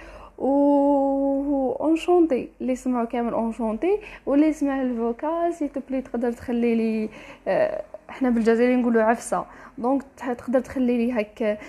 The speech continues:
نبيش ميساج ولا تعليق باش نقدر نعرف بلي او موا صوتي راهو مسموع، ولو انه الحمد لله باسكو انايا الكلمات هذو اللي قلتهم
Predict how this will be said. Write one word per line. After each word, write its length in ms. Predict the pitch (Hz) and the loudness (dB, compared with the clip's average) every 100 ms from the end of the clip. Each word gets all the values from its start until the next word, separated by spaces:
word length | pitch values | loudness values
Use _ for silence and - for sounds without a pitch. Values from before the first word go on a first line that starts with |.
| - - | -18 -10
نبيش 340 | 226 226 240 | 0 2 2
ميساج 420 | 240 233 226 214 214 | 0 -2 0 0 0
ولا 160 | 214 | 0
تعليق 340 | 208 208 226 254 | 0 0 -2 -2
باش 180 | - | -6
نقدر 220 | 233 233 226 | -10 -6 -4
نعرف 280 | 220 214 | -2 -4
بلي 340 | 214 220 208 208 | -4 -4 -4 -4
او 80 | - | -2
موا 440 | 226 233 220 240 - | 0 2 2 0 -2
صوتي 340 | - 220 226 | -4 -2 -2
راهو 180 | 220 214 | -2 -2
مسموع، 520 | 208 - 214 254 339 - - - - | -6 -6 0 4 2 0 -16 -14 0
ولو 240 | 262 269 | 4 6
انه 460 | - 277 269 294 311 | 4 2 4 4 2
الحمد 340 | 294 269 254 | 0 0 2
لله 140 | 254 226 | 2 0
باسكو 280 | - - | -4 -4
انايا 160 | 233 233 | 0 0
الكلمات 420 | 226 240 220 220 | -2 -2 -4 -2
هذو 180 | 226 208 | -2 0
اللي 180 | 208 220 | 0 2
قلتهم 460 | 220 208 214 185 | 0 0 0 -2